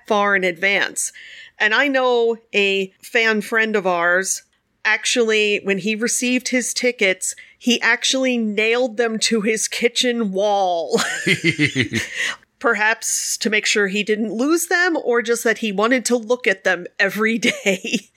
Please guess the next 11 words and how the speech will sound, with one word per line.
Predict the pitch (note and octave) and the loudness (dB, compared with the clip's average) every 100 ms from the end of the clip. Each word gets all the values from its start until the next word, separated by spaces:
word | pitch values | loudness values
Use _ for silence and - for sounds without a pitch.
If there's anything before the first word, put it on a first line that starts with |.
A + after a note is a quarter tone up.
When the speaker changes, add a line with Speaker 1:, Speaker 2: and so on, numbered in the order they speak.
| - - - | -16 -14 0
Speaker 1:
because | A3+ - G3+ - | 0 2 0 2
he | A3 | -2
couldn't | - A#3 A#3 | 2 0 2
believe | A#3 G#3+ A3 G#3 F#3 | 0 0 0 0 0
this | G3 - | -2 -2
was | F#3 F3+ | -2 -2
happening. | G#3 G#3 - E3 F2+ B2 F#3+ - | 2 0 0 0 0 -2 -6 -6
Speaker 2:
Yep. | - E2+ A2 - - | 0 2 0 -2 -2
Speaker 1:
And | G#3+ | 0
my | G#3 A#3 C#4 B3+ A#3 | 2 2 2 0 0
guess | A#3 A3 - - | 0 0 -2 -8